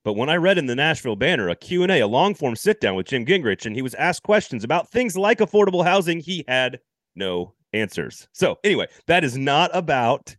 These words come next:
that is not what this podcast is about, Steve. Here's what I would say, and we can finish on this. I would, I, if I was on the council, I, you know, Emily Benedict is my representative.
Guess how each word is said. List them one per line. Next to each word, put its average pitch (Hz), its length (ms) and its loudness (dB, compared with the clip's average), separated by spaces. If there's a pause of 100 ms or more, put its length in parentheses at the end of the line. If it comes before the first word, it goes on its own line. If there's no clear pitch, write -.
that 123 180 0
is 117 100 -4
not 127 440 -2 (180)
what 127 160 -6
this 147 120 -8
podcast 147 420 -4
is 113 100 -12
about, 175 300 -4
Steve. 76 300 -10 (340)
Here's 214 200 2
what 190 120 4
I 160 80 4
would 160 120 0
say, 143 180 2
and 135 80 0
we 127 80 -2
can 110 120 -8
finish 131 260 -4
on 107 160 -4
this. - 240 -12 (680)
I 165 200 4
would, 170 300 2
I, 151 200 2
if 120 200 -2
I 139 160 2
was 190 160 4
on 180 100 2
the 165 80 -2
council, 139 760 -4 (120)
I, 104 80 -8 (240)
you 107 120 -8
know, 90 160 -8
Emily 156 260 -2
Benedict 143 320 -2
is 113 100 -12
my 120 180 2
representative. 104 720 -2